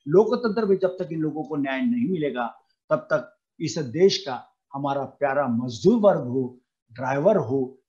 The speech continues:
या ट्रक मालिक हो, जो व्यापार करता है, उनका जीवन समृद्ध होना बेहद जरूरी है, क्योंकि लोकतंत्र ये भारत की आन बान और शान है। तो दर्शकों, इसी के साथ आज का ये कार्यक्रम यही समापन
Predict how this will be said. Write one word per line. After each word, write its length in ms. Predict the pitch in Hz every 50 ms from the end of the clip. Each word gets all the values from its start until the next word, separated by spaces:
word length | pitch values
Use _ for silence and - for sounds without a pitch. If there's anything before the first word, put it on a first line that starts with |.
| _ -
या 100 | 127 135
ट्रक 420 | 139 - - - 143 151 147 - - 101
मालिक 380 | 104 107 120 151 202 208 -
हो, 280 | - 139 135 127 113 107 139
जो 240 | 147 135 113 95 - 120
व्यापार 400 | 120 107 107 - - 180 185 180
करता 520 | - 143 139 120 - 135 135 120 107 123
है, 220 | 135 127 131 - _ _ _ _ _ _ -
उनका 360 | 151 147 151 143 135 127 135
जीवन 460 | 131 110 - - - 196 214 208 202 170
समृद्ध 420 | - - 143 131 135 139 131 131
होना 280 | 123 127 131 131 131 123
बेहद 460 | 113 101 123 120 113 123 135 110 98 -
जरूरी 360 | - 127 139 175 208 202 165
है, 180 | 156 151 147 139 - - _ _ _ _ -
क्योंकि 240 | 139 127 127 139
लोकतंत्र 1040 | 123 101 107 107 117 151 165 160 160 - - 143 135 123 - 123 123 123 123 - _ _ _ _ _ -
ये 160 | 107 120 135
भारत 460 | - 101 - - - 135 147 147 147 -
की 380 | - - 127 117 120 120 - - 139
आन 260 | 143 151 151 151 151
बान 500 | - 120 - - 110 110 113 110 107 113 - _ -
और 280 | 131 120 117 113 113 113
शान 360 | 113 - - - - 104 107 _ _ 113
है। 160 | 117 - - _ _ _ _ _ _ _ - -
तो 80 | 143
दर्शकों, 380 | 120 185 202 196 208 247 262 262
इसी 160 | 233 - -
के 80 | 247 220
साथ 180 | 214 233 254 240
आज 160 | 226 214 214 -
का 80 | 226
ये 140 | 208 208 214
कार्यक्रम 480 | 214 208 196 202 208 214 220 202 190 208
यही 140 | 196 202
समापन 500 | 202 - 175 185 190 185 185 381 269 196